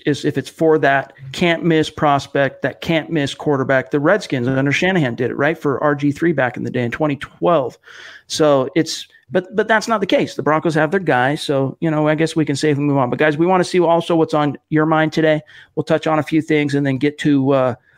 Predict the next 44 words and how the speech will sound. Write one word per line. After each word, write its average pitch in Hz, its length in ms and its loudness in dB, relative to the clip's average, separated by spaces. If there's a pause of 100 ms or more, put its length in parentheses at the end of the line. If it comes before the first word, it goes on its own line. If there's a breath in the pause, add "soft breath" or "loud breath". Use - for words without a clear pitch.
(120)
what 135 140 -2
you 156 80 2
guys 139 280 2
wanna 139 180 2
talk 143 300 0
about, 135 420 0
some 147 160 -4
of 135 80 0
your 139 120 0
thoughts 143 280 0
and 127 100 -12
reactions 131 580 -2
to 131 100 -14
this 123 180 -4
story 131 380 0
as 117 160 -4
well. 139 360 2 (300 soft breath)
First, 160 320 0
though, 160 140 2
guys, 143 280 2
just 160 200 -2
a - 20 -4
quick 160 540 -2
reminder, 139 720 0 (240)
make 151 200 -2
sure 165 180 2
you're 156 200 2
following 147 460 2
the 143 60 0
show 151 520 2 (180)
on 160 160 0
Twitter 180 500 -2 (180)
at 151 180 0
Huddle 165 300 2
Up 156 160 -2
Pod. 160 300 2
It 139 120 0
is 147 160 0
simply 156 380 0
the 147 200 0
best 156 300 0
way 156 160 2
for 180 160 -2
you 135 300 -2